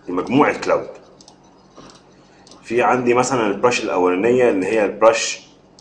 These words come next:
الكلاود، كليك يمين. طبعًا اسهل ان انا اعمل كليك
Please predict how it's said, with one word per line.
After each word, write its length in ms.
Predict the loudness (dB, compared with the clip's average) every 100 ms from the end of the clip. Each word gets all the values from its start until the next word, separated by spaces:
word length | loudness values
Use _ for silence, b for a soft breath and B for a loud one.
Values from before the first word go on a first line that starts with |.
| -20 -20 -16
الكلاود، 680 | -16 -2 4 6 4 0 -16 -20 -20 _ _ -20 _ _ _ _ _ -20 -20 _ _ _ _ _ -8
كليك 280 | -6 -6 -8
يمين. 500 | -4 0 0 0 0
طبعًا 380 | 4 4 4 0
اسهل 280 | 0 -2
ان 60 | 0
انا 120 | 2
اعمل 180 | 2 0
كليك 420 | 0 -2 -4 -20